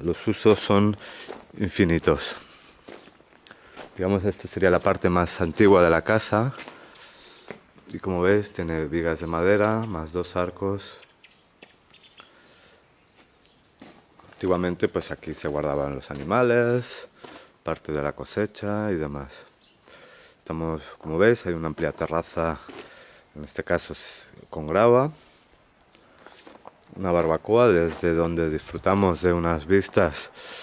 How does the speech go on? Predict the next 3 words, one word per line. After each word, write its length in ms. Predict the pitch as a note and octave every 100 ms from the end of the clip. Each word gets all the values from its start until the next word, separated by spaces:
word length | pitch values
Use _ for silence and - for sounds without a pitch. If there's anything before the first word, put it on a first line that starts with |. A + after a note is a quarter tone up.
| - -
del 220 | F#2 F2
entorno 720 | E2+ F#2+ F2+ F#2 F2 E2 D#2+ - - E2
magníficas. 960 | E2+ F2+ A#2 - A#2+ B2 C#3 D3 -